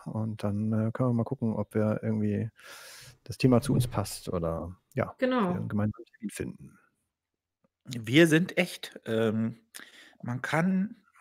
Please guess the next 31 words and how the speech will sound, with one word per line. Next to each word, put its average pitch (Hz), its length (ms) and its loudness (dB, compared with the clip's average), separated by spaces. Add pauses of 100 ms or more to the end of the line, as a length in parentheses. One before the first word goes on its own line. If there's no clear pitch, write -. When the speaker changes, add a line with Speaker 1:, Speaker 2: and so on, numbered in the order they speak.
(180)
Speaker 3:
mit 131 260 -4
uns 147 400 -2
virtuell 135 440 2
sich - 160 -8
treffen 123 440 -2
und 104 380 -8
Teil 107 420 2
dieser 104 280 -6
Show 120 280 -4
sein, 90 400 -8
genau. 95 320 -8
Speaker 1:
Und 107 160 2
wie 131 60 6
man 131 180 8
an 123 80 6
Speaker 2:
Genau. 101 140 6
Speaker 1:
Heidi 139 240 10
sieht, 113 180 6
kann 135 140 4
man 131 80 6
danach 120 280 6
voll 135 260 6
durchstarten 120 800 4
und 113 100 4
einen 110 140 4
Podcast - 640 -2
starten 98 300 0 (140)
Speaker 2:
Ja. 82 440 -6
Speaker 1:
und, - 180 -12
äh, - 340 -12
ja. - 200 -20